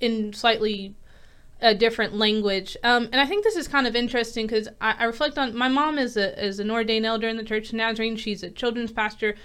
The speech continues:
Right now she's in transition, but where she was ministering, uh, earlier, um, is, was at a preschool. And I mean, when I say preschool, I mean, like, two to five-year-olds. And she can explain entire sanctification to two to five-year-olds. Now, obviously, they're still developing abstract thought, and so it,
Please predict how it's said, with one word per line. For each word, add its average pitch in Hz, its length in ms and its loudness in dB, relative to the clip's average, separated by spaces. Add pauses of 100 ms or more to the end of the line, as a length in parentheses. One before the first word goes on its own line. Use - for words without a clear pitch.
(280)
Right 285 120 8
now 349 140 6
she's 302 220 0
in 233 120 2
transition, 240 680 0
but 226 280 0
where 277 220 2
she 285 180 -2
was 240 160 -2
ministering, 254 840 0
uh, 196 280 2
earlier, 294 380 2 (460)
um, 240 420 6 (140)
is, 247 260 -2
was 247 220 4
at 247 120 8
a 214 40 -2
preschool. - 600 2 (360)
And 240 120 4
I 262 100 8
mean, 277 140 4
when 277 100 2
I 311 40 6
say 294 140 0
preschool, 349 280 2
I 277 40 4
mean, 285 120 2
like, - 180 -2
two 311 180 0
to 220 80 2
five-year-olds. 320 720 0 (340)
And 285 120 6
she 415 160 10
can 440 120 6
explain 311 760 0
entire 254 340 4
sanctification 240 800 -2
to 247 160 -2
two 262 160 0
to 208 80 6
five-year-olds. 185 580 0
Now, 311 280 4
obviously, 330 680 2 (300)
they're 285 120 4
still 269 220 6
developing 240 680 4
abstract 196 520 0
thought, 294 300 6
and 240 100 0
so 233 220 2
it, 220 140 6